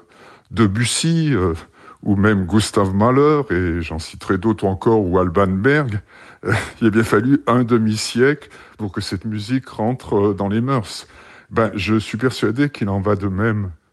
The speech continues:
pour Boulez, et que, effectivement, euh, aujourd'hui, avec un certain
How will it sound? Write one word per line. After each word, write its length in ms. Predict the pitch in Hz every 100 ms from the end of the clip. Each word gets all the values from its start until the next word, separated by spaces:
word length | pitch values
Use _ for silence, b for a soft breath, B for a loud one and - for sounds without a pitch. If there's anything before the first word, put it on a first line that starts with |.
| _
pour 180 | 113 90
Boulez, 540 | 90 90 95 117 139 139 B B B 101
et 120 | 101
que, 160 | -
effectivement, 960 | 110 104 123 - 127 110 95 104 117 143 B B B -
euh, 100 | 101 123
aujourd'hui, 720 | 110 113 107 101 104 123 139
avec 240 | 95 98
un 80 | 92
certain 420 | - 107 - 107